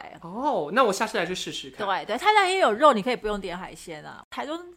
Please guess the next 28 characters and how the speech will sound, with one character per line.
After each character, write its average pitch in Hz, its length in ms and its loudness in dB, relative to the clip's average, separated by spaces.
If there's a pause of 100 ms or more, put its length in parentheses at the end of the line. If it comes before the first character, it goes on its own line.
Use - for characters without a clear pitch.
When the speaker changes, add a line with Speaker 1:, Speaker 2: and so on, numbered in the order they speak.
Speaker 2:
这 359 60 -6
么 - 0 -
久， - 20 -
Speaker 1:
我 220 60 0
台 240 120 6
中 311 100 8
很 240 120 4
近 285 200 0
啊， 233 160 8
对 247 140 4
啊， 220 160 6
随 - 120 -2
时 339 120 2
随 302 100 2
地 294 140 4
都 302 60 4
可 196 60 0
以 226 40 2
去。 262 40 0
Speaker 2:
对 226 120 0
啊， 214 140 0
嘿， 208 60 -4
它， 311 180 2 (360)
而 311 100 2
且 254 200 0
现 294 180 -2
在 269 100 0
快 240 400 0